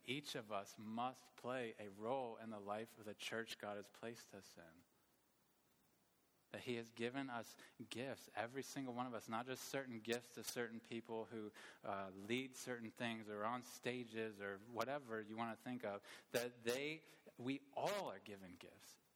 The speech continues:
To each is given a manifestation of the Spirit. We're gonna <laughs> hammer on that the next several weeks 'cause we want us each to know our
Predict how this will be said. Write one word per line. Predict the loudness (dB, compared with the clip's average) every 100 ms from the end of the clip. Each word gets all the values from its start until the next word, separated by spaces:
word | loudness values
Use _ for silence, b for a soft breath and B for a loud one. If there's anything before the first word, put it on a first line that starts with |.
| -14 0
To | 0 2
each | 4 4 2 -6
is | -8
given | -6 -6 -6 -8
a | -6
manifestation | -6 -8 -6 -6 -6 -10 -10 -8 -8 -10 -12 B B -8
of | -8
the | -6
Spirit. | -6 -8 -8 -10 -10 -12 -16 -20 B 2
We're | 4
gonna | 2 0 -4
<laughs> | -2
hammer | -2 -2 -2 0
on | 0 4
that | 2 2
the | 0
next | 0 0 -2 2
several | 2 2 -2
weeks | -2 -2
'cause | -2
we | 0
want | 2 2 2 B B -2
us | -2 2
each | 0 2 0
to |
know | 0 0
our | -2